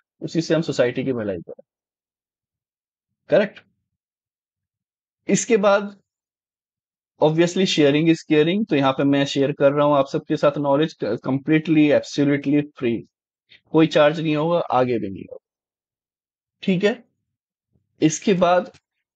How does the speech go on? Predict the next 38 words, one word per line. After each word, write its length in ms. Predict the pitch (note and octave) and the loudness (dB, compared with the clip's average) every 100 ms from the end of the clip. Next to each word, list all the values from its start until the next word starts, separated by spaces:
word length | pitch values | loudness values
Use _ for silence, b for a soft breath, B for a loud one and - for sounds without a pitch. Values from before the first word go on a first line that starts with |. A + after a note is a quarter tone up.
| _ _ _ _ _ _ _ _ _ _ D3 | _ _ _ _ _ _ _ _ _ _ 0
knowledge 440 | C#3 C#3+ E3+ E3+ | 2 2 0 0
तो 100 | F#3 | 2
आपको 300 | E3 E3 F3+ | 2 0 -4
फ्री 340 | E3+ - E3+ | -4 -2 0
में 180 | F3 F3 | 2 2
दे 180 | E3 E3 | 4 4
रहा 160 | D#3+ E3 | 2 0
हूँ, 260 | F#3 F#3+ - - C3+ | -2 -4 -8 -6 -2
आपका 380 | C#3 - F#3 | -2 0 0
भी 160 | F3+ E3+ | 2 0
एक 100 | D#3+ | -2
काम 280 | D3+ D3 E3 | -4 -2 -2
है 100 | E3 | -2
कि 120 | E3 | -2
आप 240 | - C#3 | 0 0
भी 140 | D#3+ D3 | 0 -2
छोटे 380 | - C#3+ D3 D3 | -2 -2 0 0
भाई 300 | C3+ B2+ C3+ | 0 -2 -2
बहन 260 | C#3 C3+ | -2 0
या 120 | C#3 | 0
जो 200 | C#3+ C#3+ | 0 0
और 140 | C3+ C3+ | 0 0
पढ़ना 320 | C3 B2+ C3+ C3 | -4 -2 -2 -4
चाह 240 | B2+ A#2 | -2 -2
रहे 160 | A2 A2+ | -2 -6
हैं, 120 | - - | -10 -8
आप 180 | A#2 - | -6 -4
जो 340 | D3 D3 D3+ D3+ | -4 -2 0 0
भी 160 | E3 | 2
यहाँ 200 | D#3+ D3 | 0 -2
से 120 | C#3+ D3 | -4 -6
सीखें, 400 | C3+ A#2+ B2 A2+ _ _ _ | -6 -8 -10 -12 _ _ _
आप 160 | A#2+ - | -12 -8
उन्हें 140 | C3+ | -8
सिखाएं, 360 | C3 C3 B2+ C3+ _ _ _ _ _ _ - | -8 -8 -10 -14 _ _ _ _ _ _ -2
या 160 | D#3 D#3 | 2 2
फिर 300 | F3+ D#3+ C#3+ | 2 2 2
आप 200 | B2+ | -2